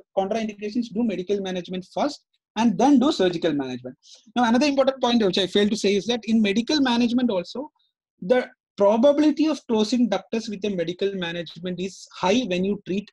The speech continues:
early. That is like less than two weeks. Once the baby is older, this prostaglandin, it is seen that the prostaglandin is not the problem once the baby is like three to four weeks.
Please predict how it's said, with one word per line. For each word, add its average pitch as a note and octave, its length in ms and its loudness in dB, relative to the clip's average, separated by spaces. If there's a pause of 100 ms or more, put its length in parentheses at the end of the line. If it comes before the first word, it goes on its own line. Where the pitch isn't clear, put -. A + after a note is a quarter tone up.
early. D3+ 360 0 (260)
That E3+ 140 -2
is G3+ 120 -4
like G3 220 -2
less D3 240 -4
than G#3 300 -2
two C#3+ 180 -6
weeks. - 380 -8 (500)
Once G#3 160 -6
the C#4+ 120 -6
baby G#3+ 360 2
is - 240 -4 (220)
older, E3 460 2 (440)
this G#3 300 -6
prostaglandin, G#3+ 840 0 (400)
it F#3+ 160 -4
is G#3+ 140 0
seen G#3+ 200 0
that G#3 140 -4
the G3+ 100 -6
prostaglandin A3+ 640 0
is A3 140 0
not F#3 240 -2
the G3 80 0
problem C#3 400 -6
once E3+ 200 -6
the F#3 80 -4
baby F3 280 -4
is F3+ 140 -8
like F3 140 -4 (140)
three F3 180 -6
to F#3 100 -10
four D3 240 -8
weeks. B2 260 -12